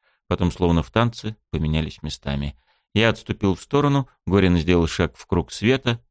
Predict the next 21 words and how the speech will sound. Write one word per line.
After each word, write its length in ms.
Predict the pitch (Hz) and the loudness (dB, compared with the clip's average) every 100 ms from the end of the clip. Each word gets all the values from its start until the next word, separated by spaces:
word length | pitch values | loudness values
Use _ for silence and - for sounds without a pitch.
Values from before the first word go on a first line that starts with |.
| _ - | _ -14
и 60 | - | -12
сработало. 720 | - 80 71 67 - 73 - _ _ _ _ _ _ _ _ _ _ - | -6 -4 -2 -4 -2 -4 -4 _ _ _ _ _ _ _ _ _ _ 0
Я 140 | 104 | 0
потерял 420 | - 107 104 98 | 2 2 4 4
контроль 480 | 92 92 87 85 90 | 4 0 0 2 2
над 180 | 85 82 | 2 0
телом, 460 | - 127 123 113 - - | 0 0 2 -2 -6 -4
но 100 | 90 | -2
оказался 520 | 82 92 85 98 - | 0 0 2 0 0
на 120 | 82 80 | 0 2
месте 300 | 85 - - | 0 -4 -12
капитана. 680 | - 82 - 76 76 76 - _ _ | -10 -10 -6 -4 -2 -4 -8 _ _
Мог 240 | 92 90 - | -2 0 0
видеть 340 | 110 95 - | -2 -2 -4
и 60 | 85 | -6
чувствовать 480 | - 82 - 82 | -6 -6 -4 -6
всё, 240 | - - 104 | -6 -6 -6
что 180 | - - | -6 -10
происходит 640 | - 78 - - 76 71 | -4 -4 -6 -10 -10 -8
в 40 | - | -6
реальности. 640 | 82 76 80 78 - | -4 -4 -8 -10 -10